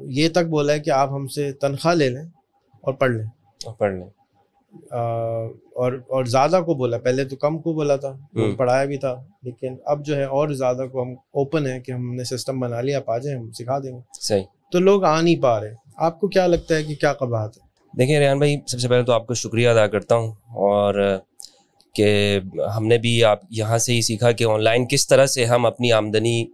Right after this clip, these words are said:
Speaker 2: हासिल कर सकते हैं, रिज़्क़ हलाल कमा सकते हैं। सबसे पहले हमारे लोगों के जहन में ना एक चीज़ ये बैठी हुई है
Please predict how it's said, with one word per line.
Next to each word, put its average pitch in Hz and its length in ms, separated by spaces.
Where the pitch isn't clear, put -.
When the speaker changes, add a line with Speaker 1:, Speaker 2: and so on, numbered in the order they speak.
Speaker 2:
हासिल 110 260
कर 104 140
सकते 107 300
हैं, 143 80
रिज़्क़ 120 220
हलाल 113 320
कमा 98 220
सकते 95 340
हैं। - 120
सबसे 143 160
पहले 165 200
हमारे 147 300
लोगों 151 220
के 156 80
जहन 131 200
में 156 120
ना 180 80
एक 165 120
चीज़ 139 260
ये 139 60
बैठी 123 260
हुई 131 200
है 107 100